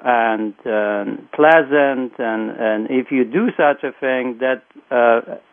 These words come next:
a person, the body feels, uh, pleasure, the joy, and you want to come back to it, and we want to come back to it. And that is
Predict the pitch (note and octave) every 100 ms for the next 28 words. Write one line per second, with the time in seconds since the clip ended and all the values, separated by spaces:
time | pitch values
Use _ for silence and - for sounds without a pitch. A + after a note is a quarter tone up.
0 | - - B2+ - F#3+ - - D#3 C#3+ -
1 | _ - B2+ B2+ F#3 D3+ - - G#3 F3
2 | D3+ - C#3 B2 A#2+ - D#3+ F#3 F#3 C#3
3 | B2+ B2 - _ - A#2+ A2 C3+ D#3+ C#3+
4 | B2+ - - - _ _ E3+ F3+ F#3 E3
5 | F3+ F#3 D3 D#3+ D3+ A3+ D4 - C3+ A#2
6 | C3+ C3+ C#3+ D#3 F3 D#3 D#3 E3+ E3 G#3+
7 | A3 - A#2+ A2+ - - - - C#3 C#3+
8 | F3 G#3 - - -